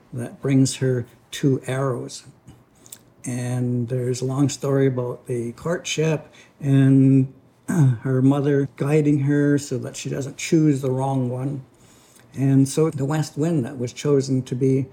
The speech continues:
her mate. And he puts two arrows down on her, <clears throat> on her chest. And that signifies that it's gonna be twins.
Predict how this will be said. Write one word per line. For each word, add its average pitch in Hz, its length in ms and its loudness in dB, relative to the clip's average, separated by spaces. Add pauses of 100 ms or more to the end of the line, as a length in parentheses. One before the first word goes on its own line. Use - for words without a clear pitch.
(180)
her 131 140 -2
mate. 139 320 4 (1040)
And 135 400 4 (200)
he 151 460 2 (220)
puts - 240 -4
two 202 340 -2
arrows 170 400 2
down 135 320 -4
on 135 160 -6
her, - 120 -18 (260)
<clears throat> - 0 - (280)
on 131 200 -2
her 127 140 -6
chest. 127 460 -12 (380)
And 135 220 4
that - 260 -2
signifies 151 1000 -2 (340)
that 139 360 -4 (140)
it's 143 160 -8
gonna 143 180 0
be 127 100 0
twins. 127 500 -8